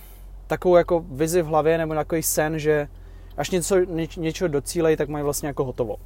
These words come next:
A já bych tady vlastně dneska chtěl mluvit o tom, že už jsem to říkal, v životě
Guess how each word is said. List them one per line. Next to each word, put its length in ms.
A 200
já 120
bych 120
tady 120
vlastně 240
dneska 220
chtěl 160
mluvit 220
o 100
tom, 200
že 200
už 80
jsem 100
to 80
říkal, 360
v 60
životě 640